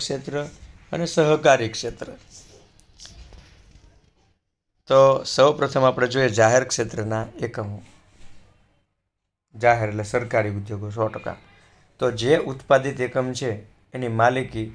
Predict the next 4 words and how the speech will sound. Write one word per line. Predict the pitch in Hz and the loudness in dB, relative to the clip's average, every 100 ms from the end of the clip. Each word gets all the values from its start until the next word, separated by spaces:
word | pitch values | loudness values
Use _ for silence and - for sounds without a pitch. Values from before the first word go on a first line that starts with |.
| - _ _ _ 139 | -18 _ _ _ -4
અહીંયા | 135 113 110 - - - - _ _ _ _ _ _ _ _ _ _ _ - | 0 0 -2 -12 -20 -20 -20 _ _ _ _ _ _ _ _ _ _ _ -6
માલિકી | 110 117 131 135 151 165 | 0 0 0 -4 -8 -6
અને | 131 127 | -4 -4
સંચાલન | 131 131 135 127 117 | -2 -4 2 2 4